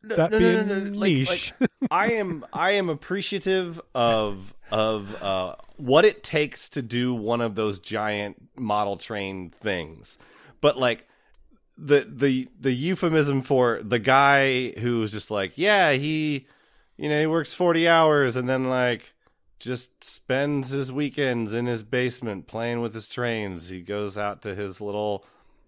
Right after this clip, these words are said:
Speaker 1: buys his fuses and wires and fixes his trains and gets
Speaker 2: We've
Speaker 1: everything
Speaker 2: just
Speaker 1: set up. 'Cause video, I don't know if you know this, video games come from model railroad clubs. So,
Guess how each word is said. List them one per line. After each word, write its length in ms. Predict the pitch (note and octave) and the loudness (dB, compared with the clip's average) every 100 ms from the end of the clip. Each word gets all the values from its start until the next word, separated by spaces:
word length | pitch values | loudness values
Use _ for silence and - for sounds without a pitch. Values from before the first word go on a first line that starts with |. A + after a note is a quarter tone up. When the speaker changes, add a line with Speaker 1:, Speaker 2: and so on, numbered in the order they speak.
| _ _ | _ _
Speaker 1:
buys 380 | F#2 A2 A2+ A2 | -4 2 2 2
his 180 | A2+ - | -2 -4
fuses 680 | A#2+ B2 A#2+ A#2+ A#2 A2 G#2+ | 0 2 2 2 2 0 -6
and 240 | F#2 F2+ - - _ - | -10 -10 -14 -20 _ 0
wires 520 | G#2 A#2+ A#2+ A#2+ A#2 | 6 8 8 6 2
and 120 | G#2+ F2 | -2 -4
fixes 380 | B2+ - B2 | -4 -4 -4
his 220 | A2 A#2 - | -4 -8 -4
trains 680 | C3+ B2 A2+ G#2+ G2 F2+ | -2 0 0 -2 -4 -6
and 320 | F#2 F2 E2 _ _ _ _ _ _ _ _ _ _ _ _ - | -8 -10 -12 _ _ _ _ _ _ _ _ _ _ _ _ -8
gets 220 | A2 B2 | -2 0
Speaker 2:
We've 100 | F4 | 4
Speaker 1:
everything 360 | C3 B2+ B2+ B2 | 4 4 4 0
Speaker 2:
just 100 | - | 0
Speaker 1:
set 200 | B2+ A#2+ | 0 2
up. 200 | A#2 G#2+ | 2 0
'Cause 100 | D3+ | -2
video, 240 | B2+ C#4+ C#4+ | 0 0 0
I 200 | - D#3+ | -2 0
don't 120 | A3+ | 2
know 80 | G#3+ | 2
if 60 | |
you 60 | G3+ | 2
know 140 | G#3 | 4
this, 160 | F3+ D3 - - - | 4 2 -8 -20 -10
video 220 | D3+ E3 A3 | -4 0 2
games 240 | G3 E3 | 2 0
come 460 | - G#3 B2+ E2 - _ _ _ | 0 2 2 -2 -12 _ _ _
from 240 | - C#3 C3 | -4 -2 2
model 300 | C3+ C3+ C3 | 4 4 2
railroad 680 | C3+ C#3+ A#2+ F#2+ E2+ D#2+ - | 2 2 2 2 0 -6 -8
clubs. 600 | F#2+ D#2+ D2+ D2 - - | -6 -6 -8 -14 -18 -18
So, 720 | - - G2 E2+ D#2+ D#2 D#2 | -18 -8 -6 -4 -6 -8 -12